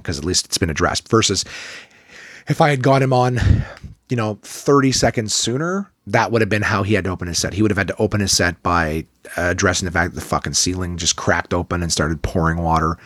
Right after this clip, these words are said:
you know? So anyways, but, but going back to what I said, it was, um, once that show is over, we, we, Jason and the judges and, and other people, myself included, um, give feedback to the comics and, and,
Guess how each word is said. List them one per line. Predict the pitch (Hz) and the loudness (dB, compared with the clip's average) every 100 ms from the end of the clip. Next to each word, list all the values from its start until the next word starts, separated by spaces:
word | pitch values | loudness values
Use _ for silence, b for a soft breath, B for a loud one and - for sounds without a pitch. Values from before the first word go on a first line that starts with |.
| B B B B B B | B B B B B B
you | 98 | -4
know? | 90 | -2
So | 92 104 87 82 B B B B B B | 0 0 0 -4 B B B B B B
anyways, | 123 117 101 | 4 4 4
but, | - 120 | 2 0
but | 123 120 110 | 0 -2 2
going | 131 123 | 2 4
back | 120 - | 2 2
to | 113 | 0
what | 107 | 2
I | 92 | 0
said, | - - 135 101 | 0 2 2 0
it | 98 | -4
was, | 98 90 85 - _ | -6 -4 -6 -8 _
um, | 98 92 101 | -4 -4 -6
once | 123 127 123 | -4 -2 0
that | 120 | 0
show | - - 104 | 0 0 0
is | 98 | 0
over, | 139 196 120 110 | 0 0 2 2
we, | 117 117 107 | 2 0 -2
we, | 113 110 101 _ _ | -2 -2 -6 _ _
Jason | - 120 113 117 113 | 0 2 2 0 0
and | 110 101 98 | -2 -2 -4
the | |
judges | 87 101 98 101 | 0 2 2 -2
and, | 92 95 90 | -2 -8 -8
and | 95 95 | -8 -6
other | 87 101 | -4 -4
people, | 98 - 101 | -4 -4 -4
myself | 92 90 107 92 | -2 2 2 0
included, | 95 104 92 B B B B | -2 0 -2 B B B B
um, | 92 92 90 120 | 0 0 -2 2
give | 123 | 2
feedback | - 127 113 - | 4 4 4 0
to | |
the | 104 | -4
comics | - 117 113 104 - | 2 4 4 2 -2
and, | 92 76 | -6 -8
and, | 98 95 | -6 -8